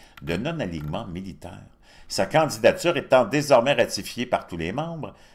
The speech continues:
la Suède voisine finalise actuellement les formalités pour entrer dans l'alliance militaire en tant que trente-deuxième membre. Et ça, ça va se faire en mars, donc c'est ce mois-ci. Pendant des années, l'exercice semestriel mené par les experts ou dans les extrêmes, pardon, arctiques du nord de la Norvège était appelé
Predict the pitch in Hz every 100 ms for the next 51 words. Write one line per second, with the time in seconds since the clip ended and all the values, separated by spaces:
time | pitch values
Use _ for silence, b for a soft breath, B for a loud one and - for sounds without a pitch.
0 | b 82 - 110 90 78 78 95 117 95
1 | 78 90 82 73 76 73 104 104 - 76
2 | 71 65 117 92 73 69 117 92 71 64
3 | 76 92 - 76 69 104 110 82 101 110
4 | - 107 b b b - - 151 143 -
5 | 160 - 80 95 76 80 98 92 71 -
6 | b b b b - - 98 80 69 -
7 | 92 87 - - - - - - 71 -
8 | - 78 76 73 - - - - B B
9 | B B B B B B B B B B
10 | B _ - 208 202 208 185 160 147 151
11 | 185 127 123 - 139 135 117 - 98 117
12 | 123 107 113 107 90 95 90 80 87 -
13 | 110 107 87 92 90 95 98 - 110 117
14 | 101 90 104 104 - 90 - - 151 160
15 | - 82 82 90 143 127 85 80 76 80
16 | 127 107 160 82 90 85 113 139